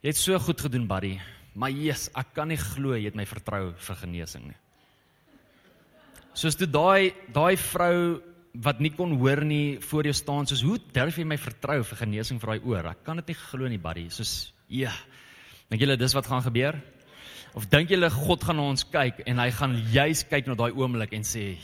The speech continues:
"Jo, jy het my karakter raak gesien. Jy het gesien wat ek kan doen. Dankie dat jy my daarvoor vertrou het. Selfs al het jy dit nie gesien nie, selfs al was die deurbraak nie daar nie, dankie dat jy my vertrou het.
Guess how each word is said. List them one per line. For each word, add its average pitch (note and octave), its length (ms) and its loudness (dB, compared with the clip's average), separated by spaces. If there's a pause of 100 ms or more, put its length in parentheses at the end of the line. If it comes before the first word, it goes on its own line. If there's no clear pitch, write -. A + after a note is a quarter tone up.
"Jo, F2+ 220 -6
jy F#2 80 -6
het A2 120 -4
my B2+ 80 -6
karakter F2 420 -6
raak D2+ 180 -8
gesien. - 300 -12 (1400)
Jy G#2 120 0
het D3 120 -2
gesien D3+ 300 -2
wat A#2 140 -4
ek F#2 100 -6
kan F2 180 -8
doen. D#2+ 180 -6 (680)
Dankie F2+ 240 -8
dat G2+ 120 -6
jy F#2+ 80 -8
my F2 100 -8
daarvoor D#2+ 300 -12
vertrou - 520 -14
het. - 240 -20 (1000)
Selfs B2 300 -4
al A#2 60 0
het G#2+ 160 -2
jy A#2+ 80 0
dit A#2 100 -4
nie A#2+ 100 -4
gesien A2 240 -6
nie, A2 220 -4 (340)
selfs A2+ 340 -2
al A2 60 0
was G#2+ 140 -2
die A2+ 80 -4
deurbraak G#2+ 420 -4
nie G2+ 140 -6
daar F#2+ 260 -4
nie, F#2+ 240 -6 (580)
dankie A2+ 220 -4
dat G#2+ 100 -4
jy G#2 60 -4
my F#2+ 120 -4
vertrou E2 460 -8
het. - 240 -18